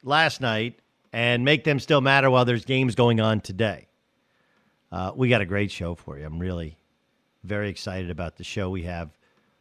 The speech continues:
uh, for you and all of the guests we have for you. My man Gavin's done a great job of putting this thing together.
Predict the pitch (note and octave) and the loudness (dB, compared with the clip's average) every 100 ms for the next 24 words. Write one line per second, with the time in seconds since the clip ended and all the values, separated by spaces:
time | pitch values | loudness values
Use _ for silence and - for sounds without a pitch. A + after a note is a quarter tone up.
0 | _ F#2+ F2+ E2+ - - A2+ G2+ G2 G#2+ | _ -10 -8 -8 -8 -2 0 0 0 -2
1 | G#2+ G2+ G2 G2+ E2+ F#2 D#2+ A2+ A2+ - | -4 -6 -4 -4 -4 -6 -2 -2 -2 -4
2 | G2 F2 E2 - E2+ E2+ F#2+ G2 F2+ G#2 | -6 -6 -10 -12 -10 -8 -6 -6 -6 -6
3 | G2 G2 F#2 F#2+ D#2+ G2+ F2+ G#2 F#2+ E2 | -6 -6 -6 -8 -6 -6 -4 -4 -4 -6
4 | - A#2 G2 - G#2 F2 D#2+ A2 G2+ C3+ | -6 -4 -6 -6 -6 -6 -4 -2 -2 -6